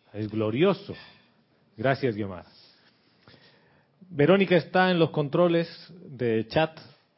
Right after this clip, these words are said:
y si tienes algún comentario durante la clase en vivo lo puedes hacer a través de Skype.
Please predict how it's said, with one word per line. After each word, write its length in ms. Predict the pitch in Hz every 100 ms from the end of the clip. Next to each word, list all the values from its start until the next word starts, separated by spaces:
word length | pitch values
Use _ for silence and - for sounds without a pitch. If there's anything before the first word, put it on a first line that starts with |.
| _ _ -
y 460 | 175 120 107 104 98 _ _ - -
si 80 | 117
tienes 280 | 123 120
algún 220 | 127 120 135
comentario 720 | 127 117 113 127 127 127 135
durante 360 | 120 113 110 110
la 120 | 104 104 - - - _
clase 280 | 143 139 147
en 80 | 131
vivo 200 | 139 139
lo 100 | 117
puedes 220 | 123 120
hacer 240 | 107 139
a 60 | 127
través 360 | 117 117 117
de 180 | 113 110 104
Skype. 400 | - 170 175